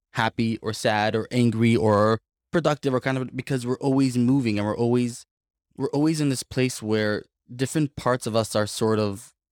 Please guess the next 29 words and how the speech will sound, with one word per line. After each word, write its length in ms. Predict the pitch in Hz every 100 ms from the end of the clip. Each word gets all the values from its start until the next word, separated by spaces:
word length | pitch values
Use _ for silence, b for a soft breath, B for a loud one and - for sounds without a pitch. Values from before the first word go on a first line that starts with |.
| _ _ 123 -
bumping 340 | 127 117 113
into 200 | 110 -
each 180 | 101 -
other. 260 | 78 - _ _ _ -
You 60 |
know, 180 | 90 78 -
my 160 | 123
will 300 | 113 120 123
bumps 320 | 127 123 120 117
into 280 | 110 -
my 300 | 113 110 104
thoughts 600 | 107 - 110 113 117 - -
and 180 | 110
my 100 | 107 104
thoughts 360 | - 107 107
bump 240 | - 110 113
into 240 | 107 120
my 120 | 107
speech 400 | 101 - 110 104
and 80 | 107
my 60 | 104
speech 360 | - 117 -
bumps 200 | 110 104
into 160 | 107 117
my 160 | 110
actions 460 | 107 113 113 - 113
and, 100 | 113
like, 120 | 117
they're 120 | -